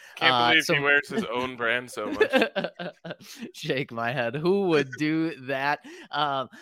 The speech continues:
Speaker 2: but, uh, so maybe Russ just had an extra one, and Russ is a bit shorter than Jerry, so maybe that's how.
Speaker 1: Um, I think that maybe, like,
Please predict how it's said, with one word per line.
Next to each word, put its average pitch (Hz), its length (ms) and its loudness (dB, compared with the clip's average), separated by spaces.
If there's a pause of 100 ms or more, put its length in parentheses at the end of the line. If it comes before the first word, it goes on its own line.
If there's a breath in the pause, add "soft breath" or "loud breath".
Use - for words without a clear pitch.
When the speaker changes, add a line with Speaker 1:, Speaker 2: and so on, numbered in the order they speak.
(140)
Speaker 2:
but, 160 300 2
uh, 139 300 2
so 165 160 -4
maybe 180 260 -2
Russ 147 300 -2
just - 180 -10
had 165 140 0
an 143 100 -4
extra 151 320 -4
one, 131 180 -2
and 165 160 -6 (100)
Russ 311 260 -4
is 359 100 -6
a 247 60 -6
bit 175 200 -2
shorter 117 380 -4
than 107 200 -8
Jerry, 110 400 -2
so 139 500 0
maybe 156 240 -8
that's 160 300 -8
how. 90 280 -8 (840)
Speaker 1:
Um, 127 680 4 (140)
I 156 260 6
think 185 300 -4
that 135 180 0
maybe, 127 340 -4
like, 117 320 -2